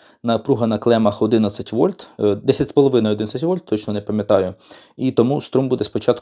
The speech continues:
великий. Єдине, що може обмежувати струм, це провода, якими ми, ми підключаємо акумулятор.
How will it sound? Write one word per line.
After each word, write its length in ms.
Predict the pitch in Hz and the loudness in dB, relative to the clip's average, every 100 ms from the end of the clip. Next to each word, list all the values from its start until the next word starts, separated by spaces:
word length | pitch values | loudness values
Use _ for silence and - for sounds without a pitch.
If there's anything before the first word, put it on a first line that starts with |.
| 107 | -4
великий. 560 | 113 117 101 - - _ _ - - | 0 2 0 -4 -16 _ _ -20 -4
Єдине, 360 | 113 131 170 | 2 4 4
що 160 | 147 135 | 0 -4
може 200 | 131 127 | -2 0
обмежувати 480 | 117 135 123 117 131 | 0 -2 0 0 -2
струм, 280 | - 214 202 - - | 0 0 0 -10 -20
це 160 | - 160 | 0 2
провода, 360 | 143 135 120 | 4 4 4
якими 280 | 104 - 107 | 2 0 -4
ми, 160 | 107 107 | -2 -4
ми 140 | 117 113 | -6 -6
підключаємо 680 | 117 - 110 - 131 123 | -6 -6 -4 -2 -2 -2
акумулятор. 600 | - - 113 107 92 101 | -4 -4 0 0 0 -4